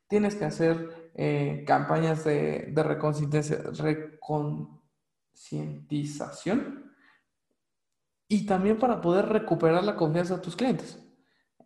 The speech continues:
entre muchas otras cosas. Entonces, este impacto al negocio es muy variable, pero así como es de variable, este, puede ser de peligroso. ¿Algo que quieran anexar?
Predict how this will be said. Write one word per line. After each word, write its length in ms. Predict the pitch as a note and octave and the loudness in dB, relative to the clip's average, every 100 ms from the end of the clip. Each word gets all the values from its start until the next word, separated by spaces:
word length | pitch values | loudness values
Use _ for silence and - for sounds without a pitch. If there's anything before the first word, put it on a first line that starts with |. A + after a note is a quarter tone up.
| _ G3 | _ 0
entre 360 | F#3 D#3+ E3 | 0 2 2
muchas 440 | F3 B3+ D#4+ E3+ D#3 | 2 0 -2 -4 -6
otras 300 | D3+ F3 - | -4 -4 -2
cosas. 380 | - - - | -4 -4 -6
Entonces, 400 | C#3+ E3+ G3 G3 | -2 2 2 2
este 200 | A3+ A#3+ | 0 2
impacto 300 | D4 D4 C#4 | 2 0 2
al 60 | B3+ | 2
negocio 440 | G#3 G3+ G3+ G#3+ | 4 2 0 0
es 220 | - F#3+ F#3 | 0 0 0
muy 240 | F3 A#3+ | 2 4
variable, 540 | B3+ D#3 C3+ C#3+ G#3+ - - - - _ _ _ _ - | 4 4 2 0 0 -2 -12 -18 -20 _ _ _ _ 2
pero 140 | D#3 | 2
así 260 | D#3 C#4+ C#4 | 4 2 2
como 220 | G#3+ G3 | 2 2
es 80 | F#3+ | 2
de 60 | |
variable, 880 | D3+ D3+ F3+ A3 C4+ - - - _ - | 0 2 2 4 2 0 -8 -14 _ -8
este, 320 | D3 - D3 | -8 -6 -8
puede 300 | - D#3+ D3+ | 2 4 4
ser 160 | D3 | 0
de 80 | - | -4
peligroso. 540 | - - E2 D2 - _ _ _ _ _ _ _ _ _ _ _ | -4 -8 -8 -10 -16 _ _ _ _ _ _ _ _ _ _ _
¿Algo 260 | G#3+ G#3+ F3 | -4 -4 -4
que 60 | |
quieran 260 | G#3+ G#3 F3+ | -4 -2 -2
anexar? 540 | E3+ - A3+ A#3 - | -4 -2 -2 -2 -8